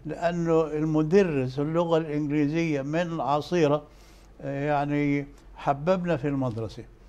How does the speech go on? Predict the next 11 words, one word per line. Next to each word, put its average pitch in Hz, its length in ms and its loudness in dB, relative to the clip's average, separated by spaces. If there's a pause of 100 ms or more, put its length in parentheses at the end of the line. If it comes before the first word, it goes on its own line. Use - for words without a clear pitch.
(420)
فقلت 160 720 0
يعني 170 380 2
للوالد: 165 580 -2
"أنا 160 280 -2
أروح 151 280 -4
ال-، 147 440 -8 (160)
النجاح"، 135 480 -2 (680)
بينما 160 720 0
ال-، 147 460 -4
الروضة 156 580 0 (100)
كانت 156 320 -2